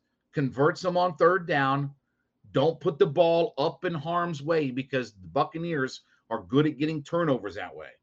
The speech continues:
So it's a very winnable game for the Falcons, but they need to realize that this is a wounded animal in Tampa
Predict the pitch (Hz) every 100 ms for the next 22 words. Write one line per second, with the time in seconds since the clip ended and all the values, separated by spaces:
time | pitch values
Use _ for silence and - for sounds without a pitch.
0 | _ _ _ _ _ 196 196 156 151 160
1 | 240 311 277 202 175 170 175 180 165 127
2 | 127 107 - 113 - 123 - 151 180 180
3 | 160 151 151 147 117 107 - _ _ _
4 | 120 117 - 165 165 147 143 107 104 151
5 | 190 175 175 - 156 165 123 120 117 -
6 | - 147 139 101 98